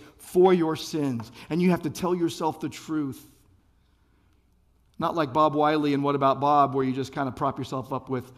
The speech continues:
ideas like, "I feel good, I feel great, I feel wonderful." No, but give yourself the truth. "I've been chosen by Jesus." I'm secure forever.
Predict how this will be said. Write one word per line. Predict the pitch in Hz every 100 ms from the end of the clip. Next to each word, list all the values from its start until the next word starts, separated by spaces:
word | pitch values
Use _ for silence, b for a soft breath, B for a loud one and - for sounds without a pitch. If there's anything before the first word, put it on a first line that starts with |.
| b b -
ideas | 131 117 135 151 123
like, | 123 123 120
"I | 131
feel | 127 127
good, | 117 131
I | 127
feel | 123 123
great, | 127 123
I | 120
feel | 123
wonderful." | 113 139 220 226 - - _ _ _ _ _ _ _ _ _ _ _ _ -
No, | 175
but | 165
give | 143 196
yourself | 220 190 160
the | 151
truth. | - - 214 277 311 185 - - - - _ _ _ _ _ _ -
"I've | 277
been | 294 262
chosen | - 254 254 311
by | 320 320
Jesus." | 226 269 330 349 349 330 208 - - - _ _ _ _ _ _ _ _ _ -
I'm | 269 320
secure | - 320 - 330 320 320
forever. | 330 294 285 330 320 294 240 -